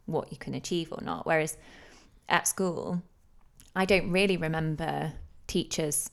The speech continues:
having many conversations with us about when you go to university.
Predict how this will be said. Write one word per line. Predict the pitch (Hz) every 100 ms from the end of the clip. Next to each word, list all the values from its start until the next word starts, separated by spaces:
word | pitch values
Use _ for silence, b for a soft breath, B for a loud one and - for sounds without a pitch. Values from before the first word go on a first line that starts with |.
| -
having | - 151 - - 160 151
many | 175 170 156
conversations | 147 151 147 156 175 175 151 147
with | 131 131
us | - 127
about | - 147 139 -
when | 156 156 151
you | 147
go | 147 151
to | 143 147
university. | 143 143 139 175 160 - - - - - 185